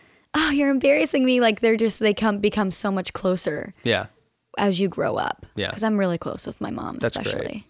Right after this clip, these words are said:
Speaker 2: That's awesome.
Speaker 1: So,
Speaker 2: Are
Speaker 1: yeah.
Speaker 2: you, uh, you got siblings?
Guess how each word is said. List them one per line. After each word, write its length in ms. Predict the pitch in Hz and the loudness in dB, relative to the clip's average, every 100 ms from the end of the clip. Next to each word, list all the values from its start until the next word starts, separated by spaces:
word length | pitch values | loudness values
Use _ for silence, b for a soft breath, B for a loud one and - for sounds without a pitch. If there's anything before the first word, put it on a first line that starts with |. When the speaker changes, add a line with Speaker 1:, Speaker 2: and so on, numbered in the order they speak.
| _ | _
Speaker 2:
That's 180 | - - | -10 -8
awesome. 340 | - - - | -8 -6 -6
Speaker 1:
So, 280 | - _ 202 | -10 _ 0
Speaker 2:
Are 20 | |
Speaker 1:
yeah. 60 | 190 | 2
Speaker 2:
you, 200 | 123 127 | 2 2
uh, 140 | 110 110 | 2 0
you 180 | 113 | -2
got 160 | 117 104 | -4 -4
siblings? 420 | - 117 - - | -6 -8 -10 -16